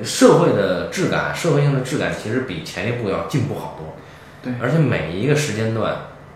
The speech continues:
Speaker 1: 每一个时间段人的生存方式都找到了那个特点。因为它涉及到它倒叙嘛，而且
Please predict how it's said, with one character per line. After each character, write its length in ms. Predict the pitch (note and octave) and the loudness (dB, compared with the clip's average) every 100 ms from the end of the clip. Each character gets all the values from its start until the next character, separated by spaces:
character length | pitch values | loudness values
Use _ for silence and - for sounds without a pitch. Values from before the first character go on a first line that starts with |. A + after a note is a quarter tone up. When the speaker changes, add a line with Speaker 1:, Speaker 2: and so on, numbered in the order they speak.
| - | -12
Speaker 1:
每 280 | G#2+ F2+ D#2+ | -6 -4 -4
一 140 | E2 C3 | -2 -2
个 80 | B2 | -2
时 140 | A2+ | 0
间 140 | A#2+ A#2 | -2 0
段 200 | F2 E2 | -2 -2
人 140 | G2+ | -4
的 60 | - | -4
生 240 | C3 A#2+ | -4 -2
存 140 | A2 A2+ | -4 -2
方 200 | B2+ B2+ | -4 -4
式 200 | F#2 - - - - - | -8 -10 -16 -20 -14 -4
都 140 | F#3+ | -2
找 180 | - D#2 | 0 -2
到 120 | D#2 | -4
了 100 | E2 | -6
那 80 | E2 | -6
个 120 | D#2 - | -8 -10
特 160 | - E2+ | -8 -8
点。 100 | D#2 - - - - - - - - - - - | -8 -12 -16 -20 -20 -20 -20 -20 -20 -20 -20 0
因 80 | G3+ | 2
为 80 | G3+ | 4
它 220 | G3 G3 | 4 2
涉 320 | - - E3+ | -4 2 4
及 80 | E3 | 6
到 80 | D3+ | 4
它 180 | D#3+ | 4
倒 160 | D#3 - | 4 4
叙 180 | - C3+ | 4 0
嘛， 100 | - | 0
而 120 | E3+ F3+ | 0 2
且 420 | G#2 G2 F#2+ | 4 2 -2